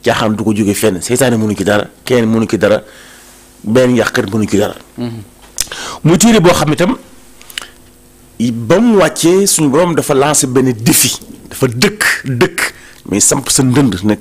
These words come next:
Speaker 1: ku mën na ñëw.
Speaker 2: Mhm.
Speaker 1: قل لئن اجتمعت الإنس والجن على أن يأتوا بمثل هذا القرآن لا يأتون بمثله ولو كان بعضهم لبعض ظهيرا.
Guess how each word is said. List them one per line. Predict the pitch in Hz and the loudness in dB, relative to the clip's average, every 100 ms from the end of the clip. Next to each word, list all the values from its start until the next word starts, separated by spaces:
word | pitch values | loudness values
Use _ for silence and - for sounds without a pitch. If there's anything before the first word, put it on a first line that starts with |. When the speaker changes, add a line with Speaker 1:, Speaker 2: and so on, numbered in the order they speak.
| - - | -6 -2
Speaker 1:
ku | 135 | 0
mën | 120 104 | 2 2
na | |
ñëw. | 98 71 - - - - | 0 -2 -8 -20 -20 -8
Speaker 2:
Mhm. | 127 117 | -6 0
Speaker 1:
قل | 165 131 | 2 4
لئن | 120 - 120 | 2 2 0
اجتمعت | 117 - 120 104 85 90 | 0 -2 -2 0 0 -2
الإنس | 90 95 - 143 120 120 110 | -4 -8 0 0 2 0 0
والجن | 90 90 92 107 113 95 87 | -2 -4 -4 -6 -4 -2 -2
على | 76 85 - | 0 0 -2
أن | |
يأتوا | 90 98 147 | 0 0 0
بمثل | 107 104 101 107 | 0 0 -2 -2
هذا | 92 87 | -4 -4
القرآن | 98 113 120 151 - - - - | -2 0 0 0 -6 -18 -18 -14
لا | - 95 | -4 0
يأتون | 98 110 131 147 143 113 | 2 2 2 2 2 2
بمثله | 113 123 - 151 | 2 2 2 2
ولو | 131 113 | 4 4
كان | - 127 | 2 0
بعضهم | 107 107 120 139 | 2 2 4 4
لبعض | 131 117 131 | 4 4 2
ظهيرا. | 143 117 98 90 | 2 2 2 0